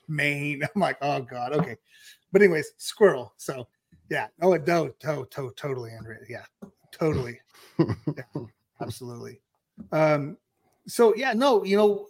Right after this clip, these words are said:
Speaker 1: uh, the thing that, that, that kinda grabbed me was responsibility is a, is kind of a big key, a big word. Um, and it was something that I jumped on Saturday morning show, and I'll let you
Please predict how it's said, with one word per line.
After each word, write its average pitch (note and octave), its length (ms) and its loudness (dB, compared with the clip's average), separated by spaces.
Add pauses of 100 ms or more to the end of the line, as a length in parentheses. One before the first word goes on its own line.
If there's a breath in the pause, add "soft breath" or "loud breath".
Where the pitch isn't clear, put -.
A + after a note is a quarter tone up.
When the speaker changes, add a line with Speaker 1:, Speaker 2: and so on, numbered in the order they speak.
(100)
Speaker 1:
uh, F3 340 -4
the D#3 140 -4
thing C4+ 360 -2
that, E3+ 80 -2
that, D#3 180 -8
that D3 200 -4
kinda D3 320 -6 (880)
grabbed D3+ 380 0
me D#3 180 -2
was B2 480 -6 (180)
responsibility C3+ 840 -4
is B2 120 -10
a, C3 140 -10
is C3 360 -8
kind C#3 160 -6
of B2+ 60 -8
a B2+ 40 -6
big B2+ 340 -6
key, B2 440 -10 (340)
a C#3+ 40 -8
big C#3 220 0
word. C3 500 -2 (680)
Um, C3 360 -2
and C#3 360 -6
it D3+ 80 0
was D3+ 240 0
something D3+ 360 -2
that C3 140 -6
I C#3 380 0 (720)
jumped D3+ 260 0
on C#3+ 200 0
Saturday C#3+ 360 0
morning C#3 360 0
show, C3+ 180 -4
and C#3 120 0
I'll E3+ 200 4
let F#3 200 4
you C#3+ 180 -4